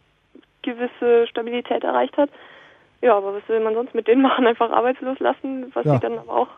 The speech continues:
Speaker 1: noch mehr runterzieht.
Speaker 2: Ja.
Speaker 1: Also irgendwie.
Speaker 2: Das ist halt das Problem. Aber wahrscheinlich, wahrscheinlich ist, äh, genau dieses, also, äh, äh, was du sagst, Stabilität erreichen. Also vielleicht ist das der Trick, ne? Also irgendwie, äh, erstmal stabil machen, dann eine normale Ausbildung. Also das kann
Speaker 1: Ja,
Speaker 2: man,
Speaker 1: eben,
Speaker 2: kann man ja
Speaker 1: dann
Speaker 2: auch
Speaker 1: halt
Speaker 2: machen, ne? Dass man sagt, okay, wir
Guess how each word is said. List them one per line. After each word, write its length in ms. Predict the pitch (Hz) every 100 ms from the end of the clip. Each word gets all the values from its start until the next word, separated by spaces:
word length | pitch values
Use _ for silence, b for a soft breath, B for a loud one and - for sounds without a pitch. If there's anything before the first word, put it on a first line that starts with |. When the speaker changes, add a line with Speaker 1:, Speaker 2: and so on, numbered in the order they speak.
| -
Speaker 1:
noch 160 | 277
mehr 200 | 277 269
runterzieht. 760 | 269 269 262 254 - 269 277 -
Speaker 2:
Ja. 100 | 143
Speaker 1:
Also 140 | 127
irgendwie. 280 | - 247 247 - b b
Speaker 2:
Das 140 | 127
ist 60 | 151
halt 140 | 147
das 140 | 143 -
Problem. 320 | 135 156 147
Aber 180 | 139 143
wahrscheinlich, 340 | 143 147 165 - B B
wahrscheinlich 380 | - 151 147 156
ist, 160 | 180 -
äh, 160 | 165
genau 240 | 156 151 165
dieses, 320 | 165 160 151
also, 340 | 151 156 139
äh, 440 | 123 156 139 139 139
äh, 20 | - B B -
was 180 | 143
du 60 | 143
sagst, 360 | 147 170 - 147
Stabilität 540 | 143 139 131 165 190
erreichen. 380 | 160 127 131 151
Also 180 | 139 135
vielleicht 320 | 135 139 143
ist 140 | 135
das 100 | 170
der 100 | -
Trick, 320 | 123 - 123 -
ne? 200 | 170 180
Also 140 | 139
irgendwie, 320 | - 143 143 135 B B B -
äh, 40 | - 78 117 -
erstmal 300 | - 143 151
stabil 300 | 127 - 151 156
machen, 220 | 143 143
dann 120 | 143
eine 60 | 135
normale 340 | 127 139 151
Ausbildung. 600 | 117 117 - 131 123 127 - _ _ -
Also 140 | 117
das 180 | 120 -
kann 120 | 247
Speaker 1:
Ja, 80 | 240
Speaker 2:
man, 100 | 226
Speaker 1:
eben, 100 | 262
Speaker 2:
kann 100 | 226
man 100 | 127
ja 60 | 135
Speaker 1:
dann 80 | 151
Speaker 2:
auch 40 |
Speaker 1:
halt 100 | -
Speaker 2:
machen, 240 | 131 110 120
ne? 80 |
Dass 160 | 120 117
man 80 | 123
sagt, 180 | 113 -
okay, 180 | 127
wir 140 | 120